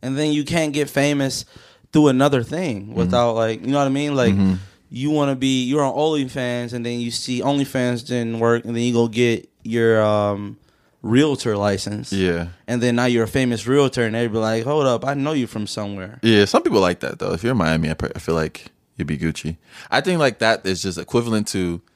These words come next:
Speaker 2: getting, like, a face tattoo. Like, you gotta be all in. Like, <laughs> if you do, if you do that,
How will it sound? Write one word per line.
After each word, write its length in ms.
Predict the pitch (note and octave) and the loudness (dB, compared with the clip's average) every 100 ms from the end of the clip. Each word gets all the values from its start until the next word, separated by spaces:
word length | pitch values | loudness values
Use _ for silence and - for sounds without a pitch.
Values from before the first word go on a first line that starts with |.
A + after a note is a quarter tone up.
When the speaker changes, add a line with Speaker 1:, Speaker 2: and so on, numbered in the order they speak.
| _ _ | _ _
Speaker 2:
getting, 220 | - F#2+ | 0 2
like, 140 | F2+ E2+ | 2 -2
a 60 | |
face 260 | - F2 F2 | -4 -2 -2
tattoo. 380 | - D#2 - D2+ | -4 -6 -6 -10
Like, 260 | D2+ C#2+ | -8 -8
you 100 | - G#2+ | -4 2
gotta 160 | F#2+ | 2
be 100 | E2 | 2
all 280 | E2 E2+ E2+ | 0 2 2
in. 260 | F2 E2 D#2 _ _ - | 0 -4 -6 _ _ -10
Like, 260 | - E2 - | -6 -4 -2
<laughs> 0 | |
if 300 | A3+ - F3+ | -4 0 -2
you 220 | C3+ C#3 | 0 -2
do, 280 | C3+ C#3 C#3 - - | 0 0 -2 -6 -8
if 140 | G#2 G#2 | -4 -2
you 120 | C3+ | -2
do 220 | C#3+ D#3 | 0 0
that, 360 | D3+ D#3 E3 - | 2 0 0 -4